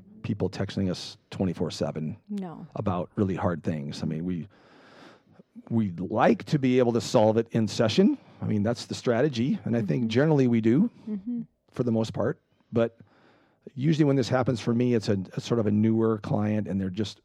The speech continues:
Speaker 1: overwhelmed, and
Speaker 2: Mm-hmm.
Speaker 1: they, they're reaching out. And so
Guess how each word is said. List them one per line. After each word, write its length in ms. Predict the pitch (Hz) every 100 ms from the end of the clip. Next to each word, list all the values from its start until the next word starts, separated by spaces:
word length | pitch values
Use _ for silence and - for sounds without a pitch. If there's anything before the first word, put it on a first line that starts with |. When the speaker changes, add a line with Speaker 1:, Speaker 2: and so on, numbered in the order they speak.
| -
Speaker 1:
overwhelmed, 580 | 104 92 85 82 80 95 - 196
and 100 | 180
Speaker 2:
Mm-hmm. 120 | 78
Speaker 1:
they, 320 | 82 80 80 - -
they're 260 | 90 87 80 101 _ _ _ _ -
reaching 380 | 104 - 95 73
out. 260 | 78 80
And 120 | 82
so 260 | - 92 101